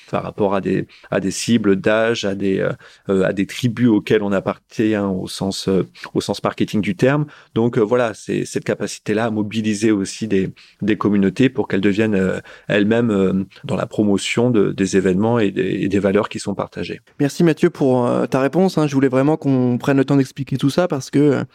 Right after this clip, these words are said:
Speaker 1: Mm.
Speaker 2: euh, c'est important, c'est important de montrer que c'est pas uniquement la fête, que c'est pas uniquement des choses,
Speaker 1: Mm.
Speaker 2: euh, un peu folkloriques, c'est vraiment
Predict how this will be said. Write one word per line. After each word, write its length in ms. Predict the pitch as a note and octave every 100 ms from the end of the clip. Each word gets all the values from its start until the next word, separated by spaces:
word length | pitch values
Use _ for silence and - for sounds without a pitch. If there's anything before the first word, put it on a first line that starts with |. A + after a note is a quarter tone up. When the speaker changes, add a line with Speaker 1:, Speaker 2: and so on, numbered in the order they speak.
| _ -
Speaker 1:
Mm. 60 | B2+ B2+ _ -
Speaker 2:
euh, 180 | G2+ B2
c'est 160 | -
important, 480 | C#3 F#3 E3 D3+ D#3
c'est 100 | -
important 320 | D3 D3 F3
de 60 | D#3+
montrer 200 | C#3+ E3+
que 80 | -
c'est 100 | C3+
pas 140 | D3+
uniquement 380 | D3+ D3 D3+ D#3
la 100 | D3+
fête, 360 | - D3+ D3+ -
que 80 |
c'est 100 | C3
pas 160 | C#3 D3+
uniquement 360 | C#3+ C#3+ C#3+ D3
des 120 | C3+
choses, 380 | - C#3+ D3 C3
Speaker 1:
Mm. 100 | A#2+ - - -
Speaker 2:
euh, 160 | B2+ B2+
un 120 | C3+ C3+
peu 220 | D#3 D#3
folkloriques, 420 | D3+ C3+ D#3 E3
c'est 140 | - C#3
vraiment 360 | B2+ D3 F3